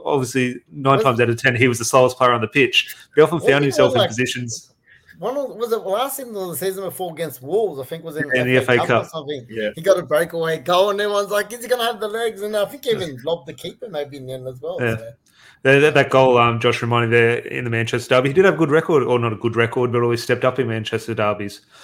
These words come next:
Speaker 1: as one of the sort of better performing players when he did play in those, in those sort of early periods.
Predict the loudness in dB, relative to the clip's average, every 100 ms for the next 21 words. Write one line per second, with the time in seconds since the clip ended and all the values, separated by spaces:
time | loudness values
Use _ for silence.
0 | -20 _ -8 -2 0 0 -2 -6 -6 -2
1 | 0 0 -2 -4 -4 -4 -4 0 2 2
2 | 0 0 0 -2 -2 -2 -2 -6 -6 -6
3 | -6 -6 -4 -2 -2 -6 -12 -8 -2 2
4 | 2 0 2 2 2 -2 -12